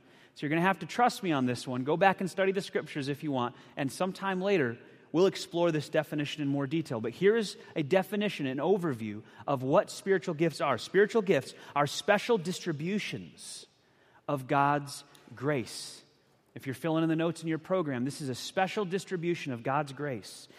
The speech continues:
that give a follower of God supernaturally enhanced abilities to serve and detect opportunities to serve. Let me say that one more time. Spiritual gifts are special distributions of God's grace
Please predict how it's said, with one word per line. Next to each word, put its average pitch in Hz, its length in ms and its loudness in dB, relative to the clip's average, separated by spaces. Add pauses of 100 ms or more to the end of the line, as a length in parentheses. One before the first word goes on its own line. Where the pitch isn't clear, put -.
(320)
that 143 220 2
give 220 280 12
a 175 140 6
follower 214 540 8
of 190 160 2
God 151 260 6
supernaturally 214 1300 2
enhanced 175 760 -2
abilities 151 800 -4 (720)
to 139 140 -6
serve 214 880 2 (320)
and 135 180 0
detect 135 400 -2
opportunities 143 760 -4
to - 120 -20
serve. - 220 -16 (1200)
Let 127 100 -10
me - 60 -8
say 151 80 4
that 139 100 4
one 151 100 2
more 180 120 4
time. 170 260 2
Spiritual 208 440 6
gifts 208 240 6
are 180 60 4
special 226 560 4 (220)
distributions 185 1000 2
of 214 180 0
God's 196 340 2
grace 160 480 -6